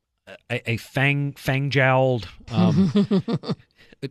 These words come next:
Speaker 1: Whoopi Goldberg hair, like
Speaker 2: So the Predator, this, in this film, is it all C G I, or is at some points it's actually a,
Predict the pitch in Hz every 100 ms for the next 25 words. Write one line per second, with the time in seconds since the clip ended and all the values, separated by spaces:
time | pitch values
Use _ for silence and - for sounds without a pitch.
0 | - 135 143 160 151 151 165 151 175 175
1 | 135 165 160 160 156 151 151 147 170 -
2 | - - 269 262 233 247 330 392 311 226
3 | 202 190 196 190 311 - - 202 233 302
4 | - - 147 - 156 - _ _ - 214
5 | 202 208 208 220 - 247 202 220 240 262
6 | 285 294 190 170 - 196 196 202 180 -
7 | 175 180 165 180 160